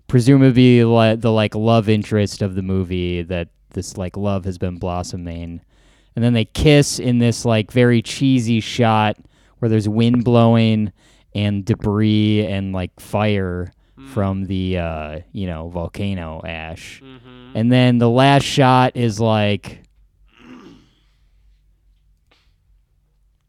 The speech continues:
Speaker 1: them kissing. They're, like, still kissing, but they're, like,
Speaker 2: Frozen in ash.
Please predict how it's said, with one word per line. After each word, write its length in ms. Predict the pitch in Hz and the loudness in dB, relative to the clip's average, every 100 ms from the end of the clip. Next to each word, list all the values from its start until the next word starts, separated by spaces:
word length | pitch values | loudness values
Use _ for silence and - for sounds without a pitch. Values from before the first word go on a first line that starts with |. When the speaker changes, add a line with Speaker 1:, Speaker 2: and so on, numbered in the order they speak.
| _ | _
Speaker 1:
them 800 | 110 104 117 131 143 147 151 127 _ _ | -10 -4 0 2 2 4 2 0 _ _
kissing. 600 | - 151 156 - 175 139 | -2 2 2 2 0 0
They're, 140 | 139 | 2
like, 220 | 139 135 - | 4 2 0
still 400 | - - 151 165 | -6 2 4 4
kissing, 600 | - 143 - 165 165 156 | 2 0 0 0 0 2
but 180 | 131 | 2
they're, 260 | - 127 127 | 4 2 4
like, 440 | 123 120 110 - - | 4 2 0 -4 -10
Speaker 2:
Frozen 500 | 135 120 117 120 120 | -4 -2 -2 -4 -4
in 160 | 117 | -4
ash. 540 | 113 113 120 120 - | -4 -4 -4 -6 -12